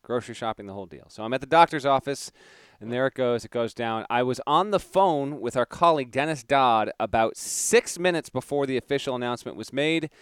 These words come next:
And at that moment, Dodd had talked to a source that said it was coming within the hour, and so I knew I had to hustle up and get out of the doctor's office and get back home. And within minutes,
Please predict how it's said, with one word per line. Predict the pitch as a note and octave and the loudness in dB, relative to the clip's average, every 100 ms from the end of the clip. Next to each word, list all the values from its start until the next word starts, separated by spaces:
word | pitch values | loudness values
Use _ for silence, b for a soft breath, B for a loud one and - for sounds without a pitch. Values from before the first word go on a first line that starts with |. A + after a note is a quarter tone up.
| B B B B | B B B B
And | A2+ | -8
at | A#2+ | -2
that | D3 B2+ | 2 2
moment, | C3+ D3 C#3 - _ _ _ _ _ _ _ - | 4 2 2 -4 _ _ _ _ _ _ _ -14
Dodd | G2 C#3 C#3 | 4 6 6
had | |
talked | C3+ C3+ - | 4 2 4
to | B2+ | -4
a | |
source | - C#3+ C3+ | 0 0 0
that | B2+ | -4
said | - C3+ B2 | 0 0 2
it | B2+ B2 | -2 -4
was | - | -8
coming | - C#3+ C3+ B2+ A2+ b b | -2 -2 -2 -6 -10 b b
within | G2 A#2+ - C#3 | -6 -6 -4 -4
the | B2+ A#2+ | -4 0
hour, | B2 D3 F#3+ F#3+ G3+ | 4 4 4 0 -4
and | A#2+ A#2+ | -8 -6
so | C3 A#2 | -2 0
I | A#2 A2+ | 0 -4
knew | A#2 C#3 B2+ | -4 -2 -2
I | A2+ | -2
had | G#2 | -4
to | G#2+ | -4
hustle | B2 B2+ C3 | -6 0 0
up | - | 0
and | F#2+ G#2+ | -6 -12
get | A2 - | -10 -6
out | A#2 | -6
of | |
the | G#2+ | -4
doctor's | A2+ G#2+ G2+ | -4 -4 -6
office | G#2+ - | -6 -6
and | G2+ | -14
get | G2 - | -14 -10
back | F2 - | -10 -6
home. | C#3 C#3+ C#3 _ _ | -8 -8 -14 _ _
And | G2+ G2 G2+ F#2+ G#2 - | -14 -12 -12 -12 -16 -16
within | F#2 G#2 | -16 -10
minutes, | A2+ D#3 D3+ - | -4 -4 -4 -10